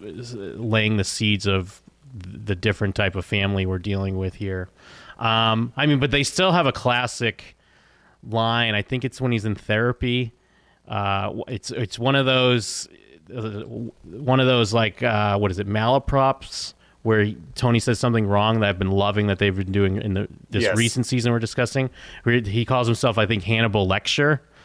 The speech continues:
Speaker 1: He's like, "Oh, you'd think I'm Hannibal Lecter over here." <laughs> So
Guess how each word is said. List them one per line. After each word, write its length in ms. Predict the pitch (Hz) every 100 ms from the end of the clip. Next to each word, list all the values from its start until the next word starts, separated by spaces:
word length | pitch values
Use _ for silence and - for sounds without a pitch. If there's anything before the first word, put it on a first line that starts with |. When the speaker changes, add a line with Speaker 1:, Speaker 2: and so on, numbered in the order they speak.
| - - - _
Speaker 1:
He's 160 | 113 101
like, 160 | 101
"Oh, 120 | 131
you'd 180 | 127 117
think 180 | - 139
I'm 140 | 135
Hannibal 360 | 117 131 120 107
Lecter 440 | 127 - - 104
over 220 | 101 101 98
here." 340 | 104 98 117 -
<laughs> 120 | -
So 220 | - 185